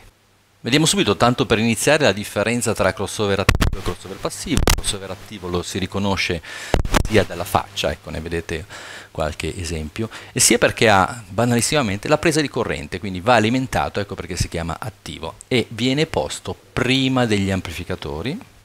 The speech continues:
a differenza invece del crossover passivo che è immediatamente a ridosso degli altoparlanti. Quindi il crossover passivo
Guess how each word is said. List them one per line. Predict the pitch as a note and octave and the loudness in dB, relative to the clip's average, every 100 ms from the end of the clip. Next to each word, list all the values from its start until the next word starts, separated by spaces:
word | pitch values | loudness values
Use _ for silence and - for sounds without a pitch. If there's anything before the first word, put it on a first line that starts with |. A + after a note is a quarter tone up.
| _ | _
a | C#3+ | -2
differenza | E3 - B2+ F2+ C3 | 2 4 4 2 0
invece | A2 F#2+ C3 | 2 0 0
del | G2 | -2
crossover | - A2+ - D#2+ E2 | -2 -2 -2 -4 0
passivo | G#3 G3+ - D#2 D#2+ A2 | 4 4 4 2 -4 0
che | A#2+ | 2
è | - G#2 - | 2 0 0
immediatamente | C#3+ D3 C3 A2 A#2+ - C3 F#2 - | 2 4 4 4 4 4 0 -2 0
a | |
ridosso | A#2+ C3+ E2+ E2 - | 0 0 -2 -4 -6
degli | F2 F2 | -6 -6
altoparlanti. | D#2+ F2 F2+ E2 D2+ D2+ | -6 -6 -6 -4 -6 -8
Quindi | - B2+ G#2 | -2 0 0
il | |
crossover | - F#2+ A#2 G#2 | -2 -2 0 2
passivo | G#2 - G#2+ | 2 2 0